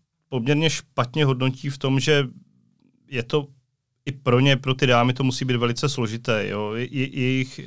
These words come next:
manžel, respektive táta je v nemocnici a není na tom dobře. Eh, ten úřad je pod tlakem zcela logicky, protože žijeme v demokratické společnosti a jde o prezidenta, takže z toho pohledu já chápu i tu výzvu k tomu, aby, eh,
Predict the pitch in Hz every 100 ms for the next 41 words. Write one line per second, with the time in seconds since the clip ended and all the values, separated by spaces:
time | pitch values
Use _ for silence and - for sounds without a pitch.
0 | 139 123 139 131 120 123 131 127 127 127
1 | 131 120 139 135 139 131 120 117 135 131
2 | 117 117 - 131 - 139 123 117 120 120
3 | 131 117 113 117 123 120 120 - _ _
4 | _ _ 107 107 107 107 107 - 120 123
5 | 117 127 127 127 135 - 131 123 - 127
6 | 127 - - 131 131 120 131 - 139 117
7 | 117 113 110 117 123 113 113 117 110 -
8 | 123 - 120 131 123 139 127 127 127 113
9 | 127 123 120 110 107 113 113 - - -
10 | _ - - 127 120 123 120 123 123 123
11 | 110 107 131 127 - 135 135 131 120 120
12 | 113 123 127 123 123 _ _ _ - -
13 | 123 117 117 123 - 120 113 120 113 113